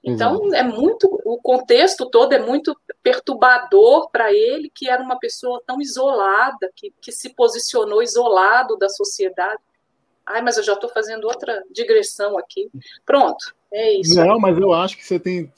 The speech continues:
Speaker 2: assim, total razão. Essa cena da traição, porque ele tá enxergando aquela cena de novo, né? Da, da esposa dele traindo ele, né? E é aquela história, né, da segunda traição, né?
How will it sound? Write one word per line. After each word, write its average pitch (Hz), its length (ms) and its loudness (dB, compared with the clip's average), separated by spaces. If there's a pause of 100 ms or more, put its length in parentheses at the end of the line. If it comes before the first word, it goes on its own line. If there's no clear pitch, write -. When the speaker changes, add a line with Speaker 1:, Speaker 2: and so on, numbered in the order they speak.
Speaker 2:
assim, 131 320 -6
total 139 400 -4
razão. 156 400 -4 (140)
Essa 226 240 -2
cena 170 320 -4
da 151 140 -2
traição, 139 840 -6 (520)
porque 139 200 -2
ele 160 220 6
tá 165 180 0
enxergando 165 500 0
aquela 180 240 -4
cena 180 400 -10
de 143 120 -6
novo, 160 340 -6
né? 131 260 -8 (480)
Da, 127 680 -4
da 123 160 -2
esposa 147 520 -2
dele 147 680 -2
traindo 165 520 -4
ele, 101 280 -4 (160)
né? 104 240 -18 (800)
E 131 1400 0
é 156 80 0
aquela 180 280 0
história, 196 480 0
né, 160 140 -4
da 170 100 -2
segunda 180 500 -4
traição, 156 600 -6 (180)
né? 123 220 -12